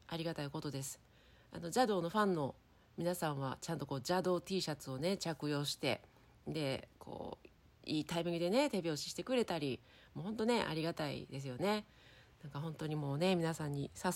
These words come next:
えられて、<laughs> なんかもうこう、顔見たらホッとするよね。知ってる人のね、顔見たらホッとするんですけど。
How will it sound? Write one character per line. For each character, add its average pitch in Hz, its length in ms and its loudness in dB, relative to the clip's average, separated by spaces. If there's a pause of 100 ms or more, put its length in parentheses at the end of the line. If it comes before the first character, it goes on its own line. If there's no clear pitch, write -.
え 175 80 6
ら 147 200 2
れ 170 60 4
て、 - 220 -2 (460)
<laughs> 403 500 6
な 208 80 0
ん 196 40 2
か 175 40 0
も 156 80 -2
う - 20 -6
こ - 160 0
う、 - 40 0
顔 277 220 4
見 285 100 2
た 175 80 4
ら 160 60 -6
ホ 240 100 0
ッ - 20 0
と 170 140 -2
す 156 120 -2
る 135 80 0
よ 123 40 -4
ね。 131 120 -4
知 - 140 -8
っ - 40 -18
て 139 120 -4
る 143 60 -4
人 - 140 -10
の 127 100 -6
ね、 160 200 -4
顔 147 180 -6
見 131 100 -8
た 143 140 -12
ら 139 100 -8
ホ 139 120 -12
ッ - 60 -8
と 143 100 -10
す 139 140 -8
る 135 120 -6
ん 123 40 -8
で 131 120 -8
す - 80 -14
け 135 140 -6
ど。 131 180 2